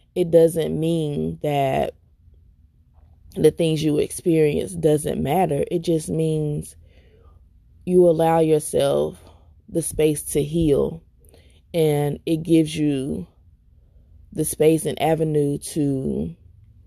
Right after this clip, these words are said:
build a bond with your family, and it gives you a chance to rebuild your foundation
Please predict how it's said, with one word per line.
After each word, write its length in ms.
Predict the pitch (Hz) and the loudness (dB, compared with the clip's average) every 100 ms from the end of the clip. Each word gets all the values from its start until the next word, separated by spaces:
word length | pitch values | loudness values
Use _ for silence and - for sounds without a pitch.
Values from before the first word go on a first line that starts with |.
| - - - _ - | -20 -20 -20 _ -2
build 260 | 165 160 156 | 4 6 6
a 60 | |
bond 500 | 147 156 156 147 139 | 2 0 0 0 0
with 200 | 139 139 | -2 -4
your 160 | - 139 | -4 -6
family, 600 | - 151 151 139 131 131 | -6 -4 -2 0 -2 -2
and 160 | 139 139 | -2 -2
it 100 | 139 | 0
gives 260 | 151 147 156 | 0 -2 2
you 120 | 143 | 2
a 80 | 131 | 0
chance 640 | - 147 139 131 - - - - - - | -2 -2 0 -2 -6 -14 -20 -20 -20 -4
to 120 | 175 | 0
rebuild 460 | 160 170 156 151 151 | 2 4 6 6 4
your 100 | 143 | -2
foundation 1040 | 151 135 135 135 143 - 123 123 139 | -2 -4 -2 0 0 -2 -8 -6 -8